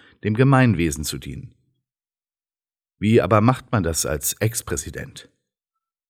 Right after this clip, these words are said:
Mehreren meiner Vorgänger war es in dieser Rolle gelungen, wirklich etwas zu bewegen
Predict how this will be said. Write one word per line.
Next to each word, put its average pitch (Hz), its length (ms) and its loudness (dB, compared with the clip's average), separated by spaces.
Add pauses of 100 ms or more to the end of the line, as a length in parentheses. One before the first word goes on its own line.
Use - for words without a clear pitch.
(200)
Mehreren 120 560 6
meiner 107 240 2
Vorgänger 104 640 0
war 90 180 0
es - 120 -6
in 90 80 -4
dieser 101 260 0
Rolle 101 240 2
gelungen, 107 640 -2
wirklich 113 420 0
etwas 95 340 -6
zu 90 120 -8
bewegen 87 600 -2